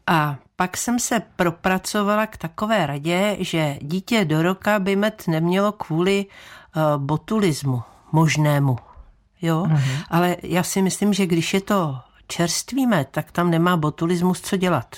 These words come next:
Speaker 1: tedy v tom medu. A, no, myslím si, že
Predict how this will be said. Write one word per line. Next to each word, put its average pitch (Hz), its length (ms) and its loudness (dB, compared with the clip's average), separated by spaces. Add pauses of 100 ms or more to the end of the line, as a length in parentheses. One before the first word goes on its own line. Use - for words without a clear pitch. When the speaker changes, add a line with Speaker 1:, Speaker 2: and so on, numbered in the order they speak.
Speaker 1:
tedy 131 220 -6
v - 320 -20
tom 143 160 -2
medu. 131 240 -4 (640)
A, 151 280 2 (840)
no, 156 220 2
myslím 180 400 2
si, 202 180 0
že 196 180 0